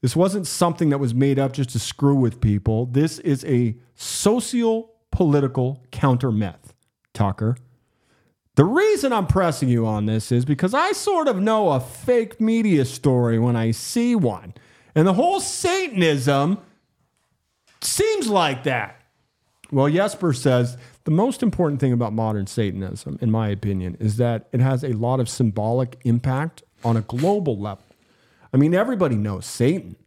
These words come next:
He's as famous as Santa Claus or the gray aliens.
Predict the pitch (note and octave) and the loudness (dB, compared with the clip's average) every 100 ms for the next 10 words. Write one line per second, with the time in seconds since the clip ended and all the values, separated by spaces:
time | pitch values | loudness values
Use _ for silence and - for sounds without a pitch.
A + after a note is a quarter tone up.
0 | _ _ _ - G#3 G3+ - G3 G3 F#3 | _ _ _ -2 0 0 0 2 2 0
1 | G3+ F3 - G#3 A#3+ - A#2+ G#2+ C3+ B2+ | -2 -4 0 0 0 -4 -8 -10 -6 -2
2 | A#2+ B2 C3 F3 F3 G#3+ B3+ A2+ F2+ - | -2 0 0 2 0 0 0 -4 -8 -18
3 | - - | -20 -20